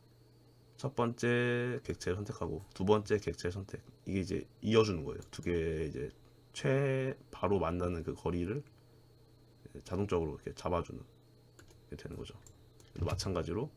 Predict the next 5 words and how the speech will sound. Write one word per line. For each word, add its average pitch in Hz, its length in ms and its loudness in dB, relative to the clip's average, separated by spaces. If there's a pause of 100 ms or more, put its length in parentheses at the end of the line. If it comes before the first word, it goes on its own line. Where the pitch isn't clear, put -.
(640)
자동적으로 87 680 -6 (280)
만난다. - 420 -12 (1500)
근데 101 180 0
이번에 95 360 2
만약에 85 540 2